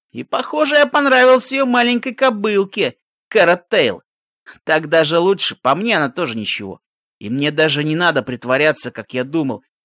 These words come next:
только чтоб подольше побыть с ее мамой. Более того, мы запланировали второе свидание на завтрашний вечер». А,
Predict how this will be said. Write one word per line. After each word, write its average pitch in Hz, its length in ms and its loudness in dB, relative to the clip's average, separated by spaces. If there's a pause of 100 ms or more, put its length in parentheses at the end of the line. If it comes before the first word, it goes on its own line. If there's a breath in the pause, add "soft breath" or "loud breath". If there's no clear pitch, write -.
только 240 180 -2
чтоб 196 300 -2
подольше 185 440 0
побыть 147 300 -2
с - 80 -4
ее 139 160 -2
мамой. 120 320 -6 (420)
Более 170 500 2
того, 95 380 -12 (160)
мы 110 220 -8
запланировали 196 720 0
второе 156 420 -2
свидание 151 600 -2
на 147 140 -2
завтрашний 143 600 -4
вечер». 214 400 -4 (760)
А, 120 600 -4